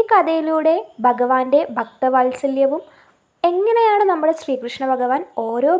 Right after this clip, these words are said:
ഭക്തൻ്റെയും പ്രാർത്ഥന കേൾക്കുന്നതെന്നും എല്ലാവരെയും ഒരുപോലെ സ്നേഹിക്കുന്നതെന്നും ഒക്കെ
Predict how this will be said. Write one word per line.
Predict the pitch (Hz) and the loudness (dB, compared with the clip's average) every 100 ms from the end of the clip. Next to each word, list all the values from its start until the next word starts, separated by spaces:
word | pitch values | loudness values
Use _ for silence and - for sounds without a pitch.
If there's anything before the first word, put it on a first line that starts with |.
| 349 | 2
ഭക്തൻ്റെയും | 294 277 269 262 277 285 | 0 -2 0 -2 -2 -6
പ്രാർത്ഥന | 240 214 240 269 277 | -6 -6 -8 -8 -4
കേൾക്കുന്നതെന്നും | 226 214 - 254 262 254 247 254 _ _ _ - 269 | -4 -4 -6 -4 0 0 0 -10 _ _ _ 0 2
എല്ലാവരെയും | 277 302 330 339 339 339 359 359 | 4 2 0 0 -2 -2 -4 -2
ഒരുപോലെ | 254 247 247 254 277 277 | -2 -2 -2 0 -2 -2
സ്നേഹിക്കുന്നതെന്നും | 254 240 233 - 277 269 240 247 226 | -8 -8 -8 -8 -2 0 0 -4 -8
ഒക്കെ | 226 | -10